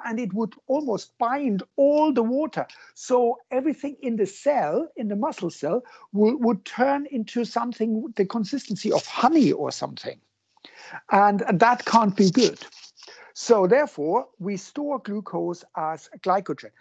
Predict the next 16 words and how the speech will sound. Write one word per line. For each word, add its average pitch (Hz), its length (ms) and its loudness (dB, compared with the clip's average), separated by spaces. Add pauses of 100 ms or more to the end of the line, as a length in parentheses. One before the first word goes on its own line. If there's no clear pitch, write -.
(100)
So 233 320 2 (140)
what 262 340 0
is 339 240 -6
glycogen 147 720 -10 (100)
actually? - 460 -20 (240)
Well, 220 180 -2
glycogen 247 840 -4 (320)
is 247 400 -6 (100)
a, 196 300 2 (100)
a 196 80 0
large 285 600 0
molecule 220 680 -2 (200)
made 254 480 -2
up 185 280 -6 (100)
of 170 320 -2 (200)
glucose, 170 720 -2